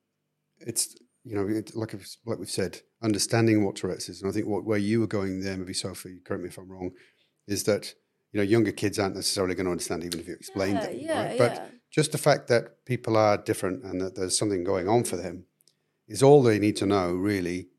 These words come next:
Speaker 1: to make a choice about whether they
Speaker 2: Yeah,
Speaker 1: should
Speaker 2: that's true.
Speaker 1: pick on them or bully them for whatever it is.
Speaker 2: Mm-hmm.
Speaker 1: Um, and sometimes it might be nothing. It might just be the wrong time, wrong place,
Speaker 2: <clears throat>
Speaker 1: wrong person type of thing.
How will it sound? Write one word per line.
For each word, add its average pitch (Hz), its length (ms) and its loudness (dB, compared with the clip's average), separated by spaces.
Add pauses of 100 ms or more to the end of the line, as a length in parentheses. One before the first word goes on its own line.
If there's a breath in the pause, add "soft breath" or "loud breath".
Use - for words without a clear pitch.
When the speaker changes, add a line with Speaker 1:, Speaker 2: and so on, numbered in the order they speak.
Speaker 1:
to - 80 -4
make 101 160 0
a - 40 -20
choice - 380 0
about 90 300 -4
whether 92 300 -2
they - 120 0
Speaker 2:
Yeah, 311 200 4 (180)
Speaker 1:
should 220 220 -12
Speaker 2:
that's - 260 -16
true. 208 320 -20 (220)
Speaker 1:
pick 156 160 0
on 101 140 2
them 85 200 -2
or 85 120 0
bully 120 240 4
them 82 340 -4 (260)
for 98 640 2 (380)
whatever 90 340 -2
it 85 60 -6
is. 240 260 0
Speaker 2:
Mm-hmm. 233 260 -8 (1000)
Speaker 1:
Um, 101 300 0
and 104 80 -4
sometimes 104 480 2
it - 80 -8
might 113 180 -2
be 107 60 -2
nothing. 117 320 2
It - 100 -20
might 98 160 -4
just - 200 -8
be 92 360 0 (680 soft breath)
the 92 80 -8
wrong 92 160 -2
time, 92 300 -2
wrong 90 180 -2
place, 92 500 -2 (120)
Speaker 2:
<clears throat> 285 180 -4
Speaker 1:
wrong - 160 0
person 123 400 4
type 90 180 -8
of - 60 -18
thing. - 260 -14